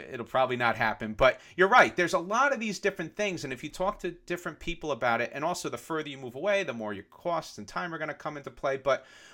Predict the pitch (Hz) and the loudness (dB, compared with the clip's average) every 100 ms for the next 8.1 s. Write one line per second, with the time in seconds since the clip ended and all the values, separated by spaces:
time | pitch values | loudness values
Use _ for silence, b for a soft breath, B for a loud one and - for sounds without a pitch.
0 | B 165 226 233 175 - 156 143 147 147 | B 4 4 4 -4 0 0 0 -6 -6
1 | - 127 113 104 101 110 113 - 123 - | -8 -8 -6 -8 -10 -12 -12 -4 -2 -2
2 | 123 90 76 - 110 113 - 127 113 160 | -6 -10 -14 -4 0 0 -2 -8 -6 -4
3 | 151 127 147 165 131 120 - 131 123 110 | -4 -4 -6 -6 -8 -8 -2 -2 -2 -4
4 | 101 113 110 - 117 110 98 101 110 120 | -4 -4 -4 -6 -10 -8 -10 -6 -6 -6
5 | - - 117 110 117 - 95 - - b | -12 -4 2 2 2 -4 -10 -12 -20 b
6 | b 107 - 117 - 101 120 110 104 - | b -12 0 0 0 -6 -6 -6 -8 -12
7 | b b b b 135 123 117 110 - - | b b b b 0 2 2 2 -2 -4